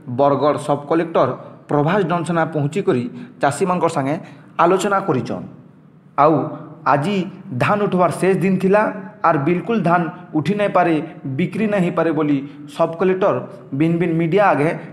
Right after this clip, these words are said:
ନିଜର ମତାମତ ରଖିଥିଲେ। ସିଆଡ଼େ ଚାଷୀ ଜବ ତକ ଧାନ ନାଇଁ ଉଠବା, ଆର୍ ଆମକୁ ଟୋକନ ନାଇଁ ମିଲବା, ଆମେ ରାସ୍ତାନୁ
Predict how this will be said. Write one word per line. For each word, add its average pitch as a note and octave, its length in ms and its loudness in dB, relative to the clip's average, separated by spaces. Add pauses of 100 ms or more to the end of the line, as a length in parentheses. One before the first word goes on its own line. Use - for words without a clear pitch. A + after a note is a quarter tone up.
ନିଜର E3 240 2
ମତାମତ G#3 440 2
ରଖିଥିଲେ। A2 440 -4 (520)
ସିଆଡ଼େ E3 300 6 (520)
ଚାଷୀ D3+ 300 2
ଜବ E3 240 0
ତକ A3+ 220 2
ଧାନ C#3 280 0
ନାଇଁ G3 140 0
ଉଠବା, D#3 320 2 (520)
ଆର୍ C#3 100 4
ଆମକୁ C#3+ 280 2 (480)
ଟୋକନ E3 320 4
ନାଇଁ F#3 140 2
ମିଲବା, D#3 300 4 (1120)
ଆମେ C3+ 200 2
ରାସ୍ତାନୁ C#3+ 480 2